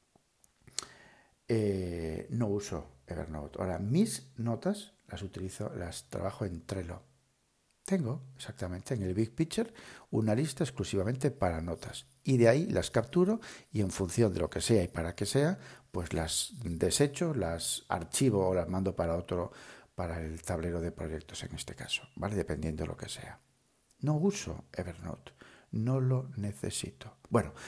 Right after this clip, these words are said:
que me enrollo. Como planificador y troceador, es decir, puedes utilizar un mapa mental para trocear, mm, imagínate, un proyecto, un nuevo proyecto, ¿vale? Que necesito configurarlo, iniciarlo,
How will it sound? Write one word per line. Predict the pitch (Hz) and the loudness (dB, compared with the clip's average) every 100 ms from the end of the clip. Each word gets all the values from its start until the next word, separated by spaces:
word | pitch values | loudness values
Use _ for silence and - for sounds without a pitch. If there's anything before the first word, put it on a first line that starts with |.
| - _ | -16 _
que | - 95 | -2 2
me | 90 87 | 2 2
enrollo. | 90 110 78 - - - - - - - | 4 4 4 -2 -8 -8 -8 -12 0 10
Como | 151 135 | 12 12
planificador | 135 123 123 127 110 123 | 10 8 6 6 10 10
y | |
troceador, | 139 151 127 85 135 117 82 - | 8 6 6 6 8 8 6 -2
es | 120 | 2
decir, | 107 101 101 - | 2 4 0 0
puedes | - 110 113 110 | 2 6 6 4
utilizar | 123 107 98 135 | 0 2 4 4
un | 92 85 | 4 0
mapa | 95 92 | 0 0
mental | 95 95 127 - | 0 4 4 4
para | - 85 80 | 0 -2 -2
trocear, | - 78 85 98 90 - - - | -2 -2 2 4 2 -2 -16 -6
mm, | 82 82 | -2 0
imagínate, | 90 85 - 101 - 76 - - | 0 0 0 -2 -2 -6 -6 -2
un | 143 | 0
proyecto, | 127 117 95 67 110 | 4 4 2 0 0
un | 117 | 2
nuevo | 123 113 | 4 4
proyecto, | 101 87 80 - - | 2 -2 -2 -6 -2
¿vale? | 82 71 - - - - | -2 -2 -6 -16 -18 -6
Que | 107 | -2
necesito | 101 98 127 127 151 170 - - - - | -2 -2 -2 2 2 0 -6 -20 -20 -8
configurarlo, | - 98 - 92 95 131 165 175 180 180 208 - _ | -4 -4 -4 -2 4 6 6 6 6 6 0 -10 _
iniciarlo, | 107 98 - - 135 151 170 170 170 165 | -2 -2 -2 2 4 4 2 2 0 -4